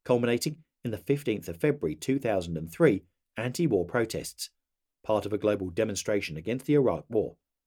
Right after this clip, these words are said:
Over a million protesters are reported to have attended the Hyde Park event alone. The bandstand in Hyde Park was originally built in Kensington Gardens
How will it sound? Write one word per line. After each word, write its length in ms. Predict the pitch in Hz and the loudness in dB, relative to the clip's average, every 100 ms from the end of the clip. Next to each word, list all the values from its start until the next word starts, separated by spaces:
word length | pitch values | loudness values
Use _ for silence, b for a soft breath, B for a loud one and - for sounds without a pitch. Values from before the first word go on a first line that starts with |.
| _ _ _ _ | _ _ _ _
Over 240 | 127 123 120 | 4 4 4
a 40 | |
million 400 | 117 127 127 135 | 4 4 4 2
protesters 540 | 135 - 131 - 92 92 | 0 0 0 0 -4 -4
are 60 | |
reported 480 | 98 95 127 104 85 | -6 0 2 2 -4
to 80 | 92 | -8
have 100 | 95 | -6
attended 440 | 101 123 104 82 | -6 -6 -4 -6
the 80 | 85 | -6
Hyde 300 | 85 110 127 | -6 -4 -4
Park 260 | - 98 87 | -6 -8 -6
event 360 | 90 120 90 - | -2 -2 -2 -8
alone. 360 | 92 101 98 - _ _ _ _ _ _ _ _ _ _ _ _ _ _ _ _ _ _ | -6 -6 -6 -10 _ _ _ _ _ _ _ _ _ _ _ _ _ _ _ _ _ _
The 60 | - | -2
bandstand 540 | 151 262 247 95 95 | 0 0 0 -2 -4
in 80 | 82 | -6
Hyde 280 | 85 98 - | -4 -4 -2
Park 340 | 123 76 - | -4 -4 -8
was 120 | - | -4
originally 420 | 113 104 135 175 185 | -2 2 0 0 2
built 280 | 92 - | 0 0
in 80 | 113 | -10
Kensington 560 | - 104 87 90 87 101 | -8 -6 -6 -8 -8 -4
Gardens 500 | 117 113 - 69 | 0 0 0 -10